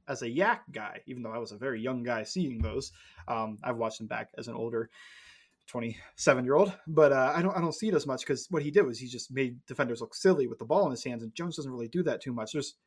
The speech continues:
it shows up flashes, but even as a return guy, what he likes to get is that alley and just go. He reads the field well. I don't know how much you can work on that, but I think the,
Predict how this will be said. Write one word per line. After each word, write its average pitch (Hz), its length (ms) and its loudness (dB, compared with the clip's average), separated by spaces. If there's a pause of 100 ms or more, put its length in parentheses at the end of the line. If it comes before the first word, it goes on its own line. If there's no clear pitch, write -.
(140)
it 156 240 -4
shows 175 360 4
up - 260 0 (100)
flashes, 147 720 2 (120)
but 160 120 0
even 208 160 4
as 160 120 2
a 131 40 -4
return 165 340 -4
guy, 110 280 -2 (220)
what 151 120 6
he 139 60 2
likes 165 220 0
to 135 60 -6
get 156 140 2
is 135 120 2
that 127 200 0
alley 175 400 0
and 131 120 -4
just 127 300 -8
go. 120 360 0
He 139 220 -6
reads 143 340 -4
the 123 80 -14
field 110 280 -6
well. 113 300 -10 (1200)
I 151 100 6
don't 165 120 6
know 151 140 4
how 147 140 0
much 139 200 -2
you 131 80 -8
can 120 160 -6
work 139 240 -2
on 165 100 -2
that, 175 140 0
but 135 100 -2
I 120 60 -2
think 143 260 -6
the, 120 160 -6